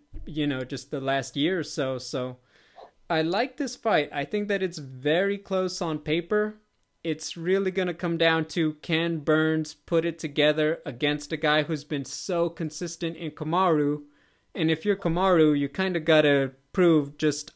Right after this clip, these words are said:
are you that head and shoulders above the competition? Because I think that if he's taken this lightly at all, I think Burns can really put on the gas and just start to run away with it in close, in a close fight.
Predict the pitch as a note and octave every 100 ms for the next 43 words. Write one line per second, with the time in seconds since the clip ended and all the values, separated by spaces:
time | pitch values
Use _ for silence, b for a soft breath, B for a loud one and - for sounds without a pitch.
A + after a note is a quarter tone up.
0 | _ D#3+ D#3+ D#3+ D#3+ D#3 D3 C#3+ C#3+ D3+
1 | _ _ C#3 D#3+ D#3 D3 C3+ - D3+ D3
2 | C#3+ C3 - - - C#3 C#3+ C#3+ C#3 A#2+
3 | C#3 B2 - E3 D3+ - B2 B2 A#2+ C3+
4 | C#3 C3 E3+ D#3 D#3 C3+ - B B B
5 | B B B - E3 D3+ E3 D#3 - G3
6 | F#3+ F#3+ F3 D#3+ E3 E3 E3 D3 C#3+ E3
7 | D#3 C3+ C3+ b b b E3 D#3+ F3+ D3
8 | D#3+ D#3 - D#3+ D3+ E3+ D#3 D3+ E3+ D#3
9 | C#3+ C3+ C#3 C#3 C3+ B2+ C3+ C3 C3+ -
10 | - C#3+ C3 C3+ B2+ B2+ B2 C#3 C#3+ C3+
11 | C3+ C3 C3+ F#3 B2 B2 C#3+ B2+ - -
12 | C#3 - C#3+ - E3 E3 -